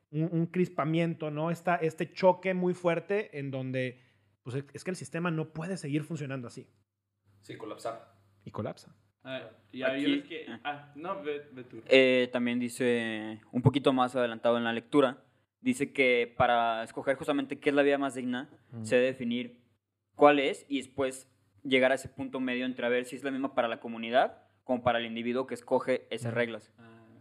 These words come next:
Speaker 3: sí.
Speaker 1: Exacto.
Speaker 4: O sea, no sé si es posible llegar a ese acuerdo con un número, por ejemplo, en México viven, que ciento veinte millones de personas.
Speaker 1: Aprox.
Speaker 2: Más.
Speaker 1: Ujú.
Speaker 4: Son millones de Méxicos divididos, que cada quien tiene
Speaker 2: Sí.
Speaker 4: un mundo, entonces
Speaker 1: Sí.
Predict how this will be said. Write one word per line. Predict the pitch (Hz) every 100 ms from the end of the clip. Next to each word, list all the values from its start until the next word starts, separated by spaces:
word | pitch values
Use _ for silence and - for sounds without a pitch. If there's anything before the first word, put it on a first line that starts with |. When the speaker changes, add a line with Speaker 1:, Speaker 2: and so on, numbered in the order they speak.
| _
Speaker 3:
sí. | -
Speaker 1:
Exacto. | 131 - 143 - - _ _ _ _ _
Speaker 4:
O | - 131
sea, | 131 120 - _ _ _ - - _ _ -
no | 131 135
sé | 131
si | 147
es | 143
posible | 147 143 135 131
llegar | 127 117 113 113 - _ _ -
a | 120
ese | 131
acuerdo | 123 135 123 123
con | - 120
un | 127
número, | 127 131 123
por |
ejemplo, | 117 117
en |
México | 120 117 -
viven, | 120 120 113 107 _
que | 113
ciento | 110 117 107 120
veinte | 117 117 117
millones | 117
de | 117
personas. | 117 113 127 - -
Speaker 1:
Aprox. | 117 123 - -
Speaker 2:
Más. | 131 170
Speaker 1:
Ujú. | - _ _ _ _
Speaker 4:
Son | - 135 131 - _ _ _ _
millones | 160 156 143 139 147
de |
Méxicos | 139 123 123 139 123
divididos, | 113 117 120 117 123 - -
que | 120 -
cada | 123 120
quien | 127
tiene | 123 123
Speaker 2:
Sí. |
Speaker 4:
un |
mundo, | 123 120 120
entonces | 139 - -
Speaker 1:
Sí. | 165 175